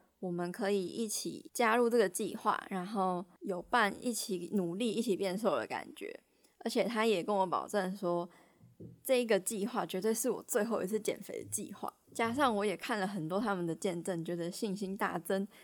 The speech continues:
于是我又脑波弱的前后总共投资了两万五千多块在营养产品上，每一天都吃他们所谓的健康管理菜单，在 Google 上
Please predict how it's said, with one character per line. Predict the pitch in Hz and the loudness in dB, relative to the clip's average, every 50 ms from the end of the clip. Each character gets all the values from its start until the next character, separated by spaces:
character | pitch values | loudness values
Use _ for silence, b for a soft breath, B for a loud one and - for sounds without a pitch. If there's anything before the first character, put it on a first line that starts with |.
| B B B _ | B B B _
于 | 180 190 | -6 -4
是 | 196 233 233 | 2 4 4
我 | 208 175 170 175 | 4 4 2 2
又 | 190 196 190 190 190 | 2 2 2 2 2
脑 | 185 170 170 | 2 0 0
波 | 170 208 220 220 220 | 0 0 0 2 2
弱 | 233 233 220 208 | 4 4 4 4
的 | 180 165 165 170 165 - - - | 2 2 0 0 -4 -6 -8 -8
前 | - - 196 185 196 208 | -4 -4 -2 -2 -2 -2
后 | 233 262 226 202 | 0 0 0 0
总 | 185 190 170 160 170 | -2 -2 -4 -4 -2
共 | - 220 220 214 202 | -2 0 0 -2 -2
投 | - 185 175 180 190 | -2 -4 -2 -2 -4
资 | 202 - - 202 214 | -6 -8 -6 -2 2
了 | 214 196 | 2 2
两 | 170 180 165 156 | 2 0 -2 -2
万 | 180 208 214 202 220 | -2 -4 -4 -4 -6
五 | 214 | -8
千 | - - 226 196 208 | -8 -6 -6 -4 -4
多 | 208 202 202 294 | -2 -2 -4 -4
块 | 294 - 220 - - b b b _ | -4 -4 -4 -4 -4 b b b _
在 | - 208 196 180 185 - | -4 -2 -2 -2 -4 -6
营 | - 180 175 196 | -8 -6 -6 -4
养 | 185 165 196 | -4 -6 -6
产 | - 190 185 | -8 -8 -6
品 | 190 220 - - | -6 -6 -6 -8
上， | 208 - - - - - b b b b b b b b b b _ | -8 -6 -6 -6 -8 -10 b b b b b b b b b b _
每 | 190 190 208 | -4 -2 0
一 | 247 285 | 0 0
天 | 277 285 254 247 247 254 254 247 | 0 0 -2 -2 -2 -2 -2 -2
都 | 240 233 233 | -2 -4 -2
吃 | - 240 226 | -2 -2 -2
他 | 254 254 214 214 | -2 0 -2 0
们 | 190 190 180 | 0 -2 -2
所 | 180 170 170 | -2 0 0
谓 | 185 190 185 | 2 2 2
的 | 175 165 170 | 0 -2 -2
健 | - 226 190 196 | -2 -2 -2 -2
康 | 214 226 185 185 | -2 -4 -4 -4
管 | 175 175 160 170 | -4 -4 -4 -4
理 | 160 - | -4 -8
菜 | - - 220 - - | -8 -8 -8 -8 -8
单， | - - - - - - B B B B B B B B B B B _ _ _ _ | -8 -10 -10 -8 -10 -12 B B B B B B B B B B B _ _ _ _
在 | - - 269 262 | 0 2 2 2
Google | 254 - 285 285 269 262 226 214 | 2 0 -4 -2 -2 -2 -2 -2
上 | 220 - 262 - - | -2 -2 -2 -2 -4